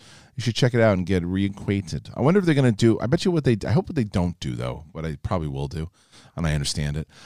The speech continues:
they're probably gonna make it free leading up to WrestleMania,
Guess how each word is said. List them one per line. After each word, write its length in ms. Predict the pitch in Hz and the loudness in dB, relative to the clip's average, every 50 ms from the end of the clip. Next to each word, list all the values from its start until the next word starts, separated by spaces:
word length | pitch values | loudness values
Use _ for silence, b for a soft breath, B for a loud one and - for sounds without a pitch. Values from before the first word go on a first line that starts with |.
| B B B B B | B B B B B
they're 80 | - | 0
probably 240 | - 127 127 131 139 | 4 4 6 6 4
gonna 100 | 131 123 | 4 2
make 200 | 117 113 107 - | 2 2 2 0
it 60 | 104 | -2
free 260 | - - - 104 95 | -2 0 2 2 2
leading 320 | 90 87 92 95 92 92 87 | 2 2 0 0 0 0 -2
up 100 | 82 - | -4 -4
to 100 | - 92 | -4 -4
WrestleMania, 640 | 87 82 - 87 80 82 82 85 90 92 98 104 | -2 -2 -2 -4 -4 -4 -4 -4 -4 -4 -6 -8